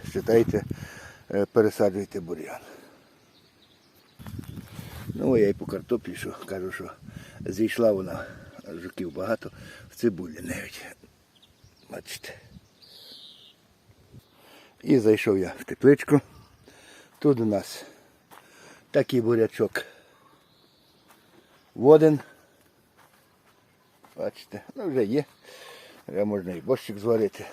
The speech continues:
Зараз покажу вам. Бачите, вже є бурячок.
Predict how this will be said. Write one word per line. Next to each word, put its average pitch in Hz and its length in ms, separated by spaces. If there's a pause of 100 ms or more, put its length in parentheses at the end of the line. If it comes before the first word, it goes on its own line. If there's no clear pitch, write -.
(120)
Зараз 98 220
покажу 98 320
вам. 117 120 (1200)
Бачите, - 400 (200)
вже 170 260
є 131 260 (1200)
бурячок. 147 520